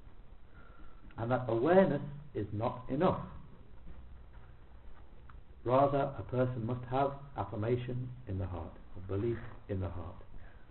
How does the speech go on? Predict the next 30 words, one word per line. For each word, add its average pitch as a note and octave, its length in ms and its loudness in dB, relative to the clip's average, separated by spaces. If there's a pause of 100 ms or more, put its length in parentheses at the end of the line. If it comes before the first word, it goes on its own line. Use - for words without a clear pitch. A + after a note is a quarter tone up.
(960)
It's G2+ 120 -10
not G2 120 -2
enough B2+ 220 0
that A#2 100 -4
just A2 200 -6
a - 40 -4
person G#2 240 -2
that G2+ 140 -8
has G2+ 120 -2
awareness B2+ 460 2
that A#2+ 100 -8
there G#2+ 80 2
is A#2 140 2
a, F#2+ 80 2 (100)
there A2 160 2
is A2+ 80 2
a G2+ 60 0
Lord, G#2+ 240 0
he G#2+ 80 -2
has A#2+ 120 4
a G#2 60 2
Lord. G#2 280 0 (1080)
He G2+ 80 -4
has G#2 140 -2
to A#2 60 -2
have G#2+ 100 -2
some G2 100 -2
belief, A#2 300 4 (1400)
some G#2 160 -8
affirmation A2+ 600 0